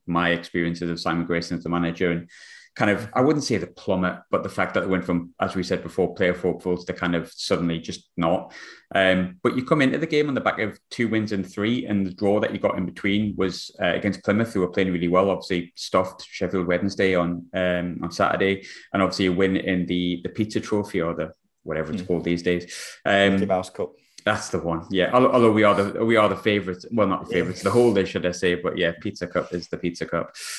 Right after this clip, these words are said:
Speaker 1: Um, are Fleetwood perhaps showing that,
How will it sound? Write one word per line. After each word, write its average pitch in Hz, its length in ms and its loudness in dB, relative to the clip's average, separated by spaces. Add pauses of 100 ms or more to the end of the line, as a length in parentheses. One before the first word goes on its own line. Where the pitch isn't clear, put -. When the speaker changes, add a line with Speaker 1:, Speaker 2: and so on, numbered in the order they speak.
(140)
Speaker 1:
Um, 92 640 4 (680)
are 135 60 -2
Fleetwood 190 420 2
perhaps 156 320 -2
showing 127 340 4
that, 104 260 0